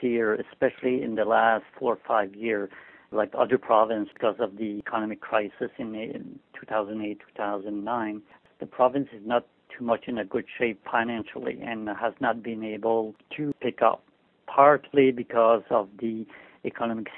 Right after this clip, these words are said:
situation in the United States, because part of our economy is on exportation and tourism. So that has hurt and still is hurting the economy. So on one side, the public is conscious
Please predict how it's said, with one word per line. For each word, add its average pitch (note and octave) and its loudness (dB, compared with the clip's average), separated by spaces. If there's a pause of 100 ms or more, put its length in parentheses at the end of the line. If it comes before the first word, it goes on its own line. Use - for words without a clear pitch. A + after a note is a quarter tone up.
situation A#2 -6
in - -8
the A#2+ -2
United A2+ -6
States, A2 -6
because - -6
part A#2 -2
of A2 -4
our A2 -2
economy A#2+ -6 (380)
is G#2+ -6 (120)
on G#2+ -2
exportation A#2+ -6 (320)
and A2 -6
tourism. B2 0 (120)
So G#2+ -4 (160)
that A#2+ 2 (300)
has A2 0 (100)
hurt A#2+ 0
and G#2+ -10 (100)
still B2 -2 (160)
is - -10 (100)
hurting A2+ -6
the A2 -6
economy. B2 -4 (360)
So C3+ 0
on B2 0
one D3 2
side, A#2+ 0 (180)
the A#2 -6
public C#3 6
is A#2 -6 (200)
conscious C3 -2